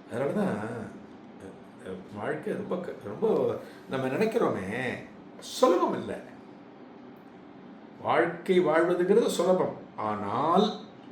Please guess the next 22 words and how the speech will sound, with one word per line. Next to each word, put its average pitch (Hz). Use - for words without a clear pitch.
இதை 156
நம்ம 147
கடந்து 294
போறது 196
ஒண்ணு 190
ஒண்ணும் 220
பார்த்தீங்கன்னா 170
ஒரு, 147
ஒரு 120
பெரிய 175
சவாலாத்தான் 185
நமக்கு 107
இருக்கும். -
சும்மா 262
போயிட்டு 233
இருந்தார், 180
இந்த 156
மூட்டையை 233
பார்த்தோன்னா 190
எடுத்துட்டு 196
போகலான்னு 170
தோணுது. 135